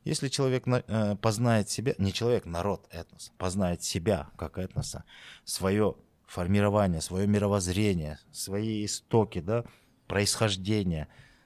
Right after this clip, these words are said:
свой пройденный путь, жизненный опыт, свою философию, если он познает, её, я, я полагаю, что он найдёт очень много ответов на очень много вопросов,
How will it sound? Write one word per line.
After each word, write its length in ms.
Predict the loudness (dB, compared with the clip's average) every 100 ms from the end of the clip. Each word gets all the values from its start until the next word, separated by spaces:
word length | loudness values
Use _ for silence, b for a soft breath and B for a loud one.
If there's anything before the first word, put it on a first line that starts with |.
| b
свой 300 | -10 -2 0
пройденный 640 | 0 2 2 2 0 2 0
путь, 360 | -2 -4 -2
жизненный 680 | -2 0 0 0 0 0 -2
опыт, 420 | 0 0 0 -4 -4
свою 340 | 0 2 2
философию, 760 | 0 0 0 2 2 0 -2 -4
если 180 | -2
он 140 | -2 0
познает, 580 | 0 2 4 6 4 2 b b b 0
её, 280 | 4 4 4
я, 240 | 4 4
я 240 | 4 0 0
полагаю, 380 | 2 0 0
что 180 | 0 2
он 160 | 4 6
найдёт 500 | 4 4 0 0 -6 _ _ _ _ _ _ _ _ _ _ _ -16 4
очень 320 | 6 8 4
много 380 | 0 -2 -4 -6
ответов 540 | -6 -8 -6 -6 -8 -10
на 140 | -4
очень 220 | -4 -4
много 240 | -4 -4 -6
вопросов, 540 | -10 -14 -18 -20 -20